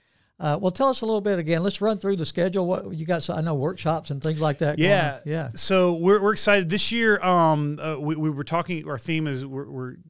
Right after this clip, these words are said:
Speaker 2: no retreat, but we're talking about becoming overcomers. Um, we have, our speaker is Doctor Cale McA-, McAlexander. Sorry. Um, he is an Army, Navy, and Coast Guard chaplain.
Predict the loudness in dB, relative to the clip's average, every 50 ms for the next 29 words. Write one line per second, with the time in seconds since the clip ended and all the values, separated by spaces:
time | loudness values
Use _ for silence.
0 | _ -10 -6 -6 -4 -4 -6 -8 -8 -8 -8 -8 -8 -8 -10 -10 -10 -8 -8 -8
1 | -6 -6 -4 -4 -4 -4 -6 -6 -6 -6 -6 -4 -4 -4 -6 -6 -6 -6 -6 -6
2 | -4 -4 -4 -2 -2 -2 -4 -4 -6 -12 -18 -20 -20 -20 -18 _ -6 -4 -2 -2
3 | -2 -2 -4 -6 -4 -4 -4 -2 -2 -2 -2 -2 0 0 -2 -2 -4 -6 -8 -8
4 | -6 -6 -6 -6 -4 -6 -6 -6 -4 -4 -4 -4 -4 -6 -10 -12 -8 -6 -4 -4
5 | -4 -4 -6 -8 -10 -10 -12 -10 -6 -6 -6 -6 -6 -8 _ -12 -10 -10 -10 -10
6 | -12 -10 -10 -10 -10 -10 -10 -8 -8 -8 -8 -10 -10 -10 -12 -12 -10 -8 -8 -8
7 | -8 -10 -14 -20 -20 -20 -18 _ -8 -6 -6 -6 -6 -8 -6 -4 -2 -2 -2 -4
8 | -6 -8 -8 -6 -4 -4 -4 -4 -4 -4 -4 -6 -6 -6 -4 -4 -4 -4 -4 -6
9 | -6 -6 -6 -6 -8 -8 -12 -18 -20 _ _ _ -6 -6 -6 -4 -4 -4 -2 -2
10 | -4 -4 -6 -4 -2 -2 -2 -4 -6 -8 -8 -6 -6 -6 -6 -6 -8 -8 -8 -8
11 | -12